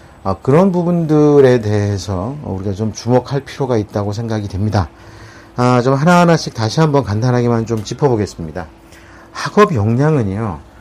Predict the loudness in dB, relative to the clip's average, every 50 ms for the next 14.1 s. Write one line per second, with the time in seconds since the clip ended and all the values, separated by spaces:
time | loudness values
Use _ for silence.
0 | -20 -20 -20 -20 -20 -20 -8 -4 -4 -2 -2 0 0 0 0 0 0 -2 -2 -4
1 | -2 0 2 2 2 2 2 0 0 -2 -2 -2 -2 0 0 -2 -2 -2 -4 -6
2 | -6 -6 -6 -6 -8 -10 -14 -20 -20 -20 -20 -20 -20 -10 -6 -4 -4 -2 -2 -2
3 | -2 0 0 0 -2 0 -2 -4 -4 -6 -10 -14 -18 -20 -20 -20 -20 -20 -12 -8
4 | -4 -4 -4 -4 -4 -4 -2 0 2 2 2 4 4 4 2 2 2 2 2 0
5 | 2 2 0 0 2 4 4 4 4 2 0 -2 0 2 4 4 4 2 2 2
6 | 2 2 2 0 -2 -2 -2 0 2 2 2 2 2 2 2 4 4 2 2 -2
7 | -6 -14 -20 -20 -20 -20 -10 -8 -6 -6 -2 -2 0 2 2 2 0 0 0 0
8 | 0 0 0 -2 0 2 2 4 4 4 2 0 0 0 0 0 0 0 0 -2
9 | -4 -4 -4 -6 -6 -6 -4 -4 -4 -4 -4 -4 -4 -6 -6 -8 -10 -14 -20 -20
10 | -14 -2 0 2 2 2 -2 -8 -20 -20 -20 -20 -6 0 2 4 4 4 4 4
11 | 4 2 2 0 -2 -2 -2 0 0 0 0 -2 -4 -6 -12 -20 -20 -20 -20 -20
12 | -20 -8 -4 -2 0 0 0 0 0 0 0 -2 -2 -4 -12 -20 -16 -6 -4 -2
13 | -2 -2 -2 -2 -2 -2 -2 -2 -4 -6 -6 -2 0 0 0 0 -2 -4 -6 -10
14 | -10